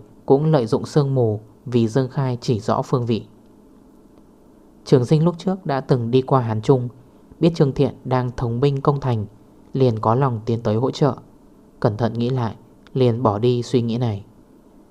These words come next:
Bởi vì Trương Thiện là thống binh chủ soái, cho dù đám người phe mình tiến đến, cũng không thể thay thế vị trí của hắn. Hơn nữa, lão thiên sư có thể nguyên thần xuất khiếu, đại sự trước đó hẳn là đã gặp qua Trương Thiện.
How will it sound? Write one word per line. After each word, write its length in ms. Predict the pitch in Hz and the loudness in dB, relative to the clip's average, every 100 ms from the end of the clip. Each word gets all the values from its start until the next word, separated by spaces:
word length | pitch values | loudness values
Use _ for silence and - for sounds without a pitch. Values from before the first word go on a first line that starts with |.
| - | -4
Bởi 120 | 131 | 0
vì 220 | 120 123 | 4 2
Trương 220 | 117 165 165 | 4 2 2
Thiện 220 | 156 135 | 2 0
là 360 | 127 113 110 104 | -4 -2 -2 -4
thống 200 | - 120 | -4 -2
binh 180 | 135 143 | -2 -2
chủ 180 | 139 110 | 0 -2
soái, 340 | - 101 98 160 - - _ _ - | -2 -6 -6 -12 -18 -20 _ _ -4
cho 120 | 160 | 0
dù 240 | 151 127 | 4 4
đám 200 | 117 113 | 2 0
người 120 | 143 120 | 0 0
phe 160 | 143 | -2
mình 280 | 135 123 107 - - | -2 -2 -2 -6 -4
tiến 200 | 110 113 | -2 0
đến, 260 | 107 104 156 - - - - | -2 -2 -8 -16 -20 -20 -2
cũng 120 | - | -2
không 160 | - 160 | 0 0
thể 180 | 143 104 | 2 0
thay 160 | 127 127 | -2 -2
thế 260 | 120 104 | -2 -2
vị 160 | 120 120 | -2 -4
trí 180 | - 117 | -4 0
của 140 | 135 | 0
hắn. 260 | 107 98 139 - - - _ _ _ | 0 -6 -10 -14 -20 -20 _ _ _
Hơn 200 | - 123 | -4 0
nữa, 240 | 117 113 151 - - - - | 0 0 -2 -8 -20 -14 -4
lão 200 | 104 135 | -2 2
thiên 180 | 147 | 2
sư 240 | 127 143 123 | 2 -2 -2
có 120 | 117 | -2
thể 260 | 120 139 107 | 0 0 0
nguyên 200 | 135 147 | 0 0
thần 220 | 143 131 107 | 0 -2 0
xuất 180 | 165 | 0
khiếu, 340 | 165 123 104 143 - - - - | 0 -2 -2 -4 -10 -20 -20 -6
đại 160 | 117 107 | -6 -2
sự 180 | - 107 | -2 0
trước 180 | 160 | 0
đó 280 | 165 104 117 - - _ | -2 -2 -4 -8 -18 _
hẳn 160 | - 110 | -6 -2
là 300 | 110 107 104 | 0 0 -2
đã 320 | 107 117 143 143 | -2 -2 -4 -4
gặp 140 | 127 - | -6 -2
qua 240 | 123 117 | 0 0
Trương 240 | 117 123 107 | -2 -6 -4
Thiện. 220 | 117 | -6